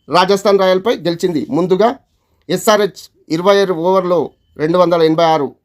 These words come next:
బై ఆరు స్కోర్ చేసింది. తర్వాత రాజస్థాన్ ఇరవై ఓవర్లో రెండు వందల నలభై రెండు బై ఆరు స్కోర్కే పరిమితమైంది.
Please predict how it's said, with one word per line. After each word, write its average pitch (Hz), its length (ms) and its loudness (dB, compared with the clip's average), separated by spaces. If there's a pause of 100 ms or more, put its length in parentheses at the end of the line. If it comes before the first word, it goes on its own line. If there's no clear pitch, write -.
(240)
బై 147 260 -2
ఆరు 160 180 -6
స్కోర్ 165 340 -6
చేసింది. 170 320 -2
తర్వాత 170 400 -2
రాజస్థాన్ 165 580 -2 (380)
ఇరవై 165 260 2
ఓవర్లో 170 400 0 (340)
రెండు 170 180 -2
వందల 190 280 2
నలభై 170 300 0
రెండు 170 280 -2
బై 151 300 -2
ఆరు 156 220 -2
స్కోర్కే 156 420 -4
పరిమితమైంది. 151 720 -2